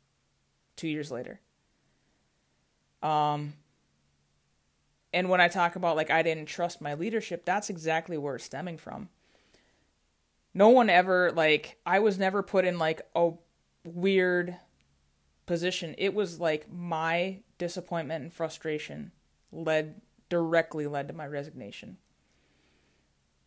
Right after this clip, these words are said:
And it was because I didn't, like, the story I told myself is, like,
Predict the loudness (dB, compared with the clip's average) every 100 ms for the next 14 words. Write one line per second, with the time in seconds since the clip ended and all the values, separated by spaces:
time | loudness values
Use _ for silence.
0 | _ 0 2 0 -2 -8 -14 _ _ -2
1 | -2 0 -2 -2 -4 -6 -6 -2 0 0
2 | -4 -12 -4 -2 -2 -6 _ -2 -2 -4
3 | -10 -12 -14 _ _ _ _ _ _ _
4 | _ _ _ -4 -4 -8 -2 0 2 0
5 | -2 -2 -4 -4 -6 -6 -6 -4 -4